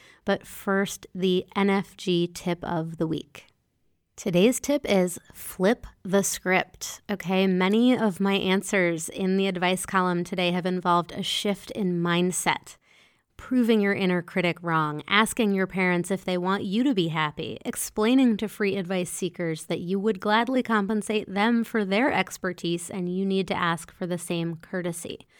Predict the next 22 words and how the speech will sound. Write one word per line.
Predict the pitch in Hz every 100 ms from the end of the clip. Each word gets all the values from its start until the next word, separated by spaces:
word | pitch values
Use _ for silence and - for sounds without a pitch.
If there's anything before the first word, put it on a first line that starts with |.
| - - _ -
So | - 185 175
you | 180 190
need | 202 247
to |
get | 285 269
off | 262 269
of | 302 247
defense | 190 185 180 170 - -
and | 190 180
play | 175 170
offense. | 175 160 160 160 - - - - - _ _ _ _ _ _
Lots | 180 185 -
of | 269
the | 294
time, | 269 269 262
you | 226
can | 233 240
talk | 220 220 208
yourself | 240 - 214 208
out | 202 226
of | 220 180
ridiculous, | 170 - 180 185 226 226 226 -